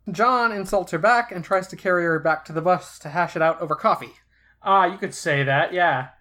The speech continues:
Speaker 2: If you were a scummy-minded little viper with a poisoned tongue, that is.
Speaker 1: "They'll catch your death out here," John says. She says it's not her death she's concerned about. It's the pile of corpses around John attracting hellhounds.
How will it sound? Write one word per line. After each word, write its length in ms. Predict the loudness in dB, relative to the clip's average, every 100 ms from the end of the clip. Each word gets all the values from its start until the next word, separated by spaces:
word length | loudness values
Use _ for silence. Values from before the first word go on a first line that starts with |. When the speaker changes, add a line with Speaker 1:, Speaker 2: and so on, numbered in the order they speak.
| _ -18
Speaker 2:
If 140 | -10
you 80 | -6
were 80 | -6
a 40 |
scummy-minded 920 | -8 -12 -4 -2 0 -2 0 0 -2 -2
little 220 | -4 -4
viper 420 | -2 0 -2 -6
with 120 | -6
a 40 | -10
poisoned 560 | -8 -2 -2 -2 -6
tongue, 320 | -4 -4 -2 -2
that 200 | -4 -4
is. 280 | -6 -8 -14 _ _ _ _ _ _ -12
Speaker 1:
"They'll 100 | -2
catch 200 | -2 -2
your 100 | 0
death 200 | 2 2
out 180 | -2
here," 200 | -2 -8 -6
John 220 | -8 -4
says. 300 | -4 -4 -6 -20 -20 _ _
She 180 | -8 -6
says 280 | -2 -2 -2
it's 140 | -4 0
not 160 | 0
her 100 | 0
death 340 | -2 0 -2 -6
she's 200 | -12 -12
concerned 420 | -14 -8 -6 -6
about. 320 | -6 -6 -8
It's 140 | -16 -18
the 80 |
pile 420 | -20 -2 2 2 2
of 200 | -2 -6
corpses 460 | -2 -2 -2 -6
around 320 | -2 0 -2 -2
John 300 | 0 0 -4
attracting 400 | -4 -6 -6 -14
hellhounds. 840 | -6 -4 -2 -4 -14 -18 -20 -20